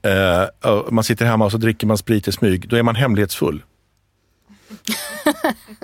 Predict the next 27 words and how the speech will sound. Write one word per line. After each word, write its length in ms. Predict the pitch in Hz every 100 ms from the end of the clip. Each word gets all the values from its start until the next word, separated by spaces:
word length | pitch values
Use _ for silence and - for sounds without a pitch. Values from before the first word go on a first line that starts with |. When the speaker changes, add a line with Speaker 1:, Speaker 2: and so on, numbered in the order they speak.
| - - 220 - - _ _ _
Speaker 1:
Jag 140 | 101 104
kan 220 | 120 117
inte 160 | 104
ikväll, 260 | 101 98 85
för 100 | 104
jag 60 | 98
är 40 |
hemlighetsfull. 580 | 110 95 90 - 104 76 78 -
Jag 80 | 226
Speaker 2:
Ja, 40 |
Speaker 1:
kan 100 | 208
Speaker 2:
det 60 | 220
är 60 | 226
Speaker 1:
inte, 80 | 233
Speaker 2:
mörkt, 520 | 233 214 - - -
alltså. 320 | 185 - 214 185
Speaker 1:
jag 120 | 117
kan 100 | 131
inte 160 | 131 123
åka 140 | 110
och 40 | 110
hämta 260 | 113 -
dig, 140 | 101 87
för 140 | -
jag 80 | 92
är 40 |
hemlighetsfull. 580 | 98 90 90 - 87 80